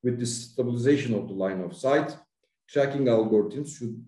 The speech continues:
also be integrated into the system to keep the R F signal level at maximum. Uh, before designing the control algorithm of the mobile azimuth elevation antenna system, the forward and inverse kinema-,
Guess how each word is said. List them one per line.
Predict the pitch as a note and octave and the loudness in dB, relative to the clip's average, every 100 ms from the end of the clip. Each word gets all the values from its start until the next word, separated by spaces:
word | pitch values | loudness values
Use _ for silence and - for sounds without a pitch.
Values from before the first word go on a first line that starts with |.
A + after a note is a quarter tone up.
| - | 0
also | A#2 B2+ C3 | 2 2 0
be | A2+ G#2+ | 0 0
integrated | - G#2+ G#2+ A#2+ A#2+ - | 0 -2 2 0 -2 -8
into | G#2 G2 | -10 -8
the | G2 G2+ - | -4 -2 -4
system | - B2 - A#2+ A2+ | -10 -12 -8 -8 -10
to | A2 | -12
keep | - C#3+ C#3 | -10 -10 -10
the | B2 A2+ A2 | -6 -6 0
R | A2 | 2
F | A#2 - | 2 0
signal | B2+ A2+ F#2+ | -8 -8 -6
level | G#2 G#2 A#2+ A#2+ - - | -2 0 -2 -4 -10 -4
at | G#2+ - | -4 -4
maximum. | A2 F#2 - E2 - - _ _ _ _ _ _ _ _ _ _ _ _ _ | -6 -6 -6 -10 -12 -16 _ _ _ _ _ _ _ _ _ _ _ _ _
Uh, | A2 G#2+ | 2 4
before | B2 C3 D#3 D3 | 4 4 4 4
designing | C#3 D3 C#3+ C#3+ | 2 4 4 2
the | C3 | 0
control | B2+ C3 B2+ C3 B2 | -2 -2 -2 0 2
algorithm | A#2+ A#2 G#2+ - G#2+ | 2 0 -2 -4 -6
of | G2+ G2+ | -6 -4
the | |
mobile | G#2+ G#2 A2 G#2 - | -2 2 4 2 0
azimuth | G2+ G2+ A2 - | -4 -4 -6 -6
elevation | G2+ G2+ G#2 G2+ - G2+ | -2 0 0 -2 -6 -12
antenna | G2 G2 G2 | -10 -10 -10
system, | F#2+ - - C#3 C#3+ C#3 _ A2+ | -10 -10 -2 -2 -2 -10 _ -10
the | |
forward | A2+ B2 A#2+ D3 D#3+ D#3 | -2 4 6 6 4 2
and | B2 B2+ B2 - | -4 -4 -6 -4
inverse | A#2 A#2 G#2 | 0 4 2
kinema-, | - A#2+ A#2 A#2 - | 0 -4 -2 -2 -6